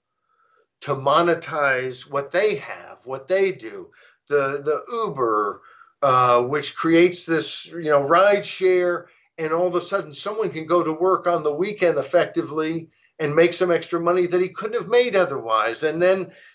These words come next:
be able to help his wife go to college so she can get a degree to get a better job. It, these people are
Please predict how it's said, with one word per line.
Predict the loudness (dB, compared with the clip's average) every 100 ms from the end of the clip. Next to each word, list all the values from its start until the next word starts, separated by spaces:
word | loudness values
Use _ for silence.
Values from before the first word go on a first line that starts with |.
| _
be | 0 4
able | 4 2 0
to | 2 2 4 2
help | 2 0
his | -2 -6
wife | -8 -8 -6
go | -4 -4
to |
college | -8 -4 -2 0 -2
so | -4 -6
she | -4 -8
can | -10 -4
get | 0
a | 0
degree | 0 -4 -2 0 0 -2
to | 0
get | 0
a | 2
better | 4 4 4
job. | 0 0 2 2 2 -2 _ _ -2
It, | -2 -2 -12 -20 _ _
these | -12 -10 -8 -10 -12 -14 -14
people | -10 -10 -6 -4 -4 -6 _ _ _ _ _ _ _ _ 2
are | 6 6 6 4